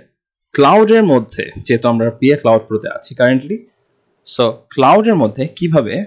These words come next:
আমরা একটা React অ্যাপ্লিকেশন বানাতে পারি, সেটা আমরা এক্সপিরিয়েন্স করব। রিয়্যাক্টের ব্যাপারে একটু হালকা আইডিয়া দিব যে React দিয়ে কিভাবে আমরা অসাধারণ ওয়েবসাইটস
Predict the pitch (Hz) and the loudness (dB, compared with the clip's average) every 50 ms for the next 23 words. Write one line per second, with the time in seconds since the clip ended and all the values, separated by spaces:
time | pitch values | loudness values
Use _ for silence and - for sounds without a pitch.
0 | - _ _ _ _ - 120 120 120 117 117 - 143 139 123 110 113 120 127 - | -12 _ _ _ _ -4 0 2 2 2 2 0 -2 -2 -2 0 0 0 0 0
1 | - 185 175 - 185 170 185 - 190 175 175 175 175 170 175 175 185 190 233 262 | -2 -4 -4 -2 -2 -2 0 -2 -2 0 0 0 -2 -2 -2 -2 -2 -2 -2 -4
2 | 262 - - - - 143 - 135 123 120 135 180 120 - - - - - - - | -6 -8 -6 -4 -2 0 0 0 0 0 0 0 -2 -2 -4 -10 -14 -14 -14 -12
3 | - - - - - _ _ _ _ _ _ _ _ _ _ _ _ _ _ _ | -8 -8 -8 -10 -12 _ _ _ _ _ _ _ _ _ _ _ _ _ _ _
4 | _ _ _ _ _ _ _ - 107 110 120 139 175 226 - - 233 180 147 110 | _ _ _ _ _ _ _ -10 -4 0 2 2 2 2 0 0 0 2 2 2
5 | - 98 123 165 262 - - - _ - 190 - - 269 240 196 156 135 135 - | 2 0 -2 -2 -2 -4 -10 -14 _ -10 -10 -6 -2 -2 0 2 2 0 0 0
6 | 165 127 - - 120 117 107 110 110 107 98 - 87 - - - - _ _ _ | 0 0 0 0 0 0 0 -2 -2 -2 -2 -4 -6 -12 -14 -16 -20 _ _ _
7 | - 123 - 131 113 113 113 131 147 160 160 160 - - 156 160 165 - 170 170 | -14 -6 -2 0 0 0 2 2 2 2 2 0 -2 -4 -2 -2 -2 0 0 0
8 | 160 156 151 147 135 123 120 123 117 - 131 143 - - 165 151 151 147 151 139 | 0 2 2 2 2 2 2 0 0 2 0 -2 -2 -2 -2 -2 0 0 0 -2
9 | 113 110 107 - - 151 160 170 170 - - - | -2 -4 -6 -6 -4 -2 -2 -2 -4 -8 -14 -14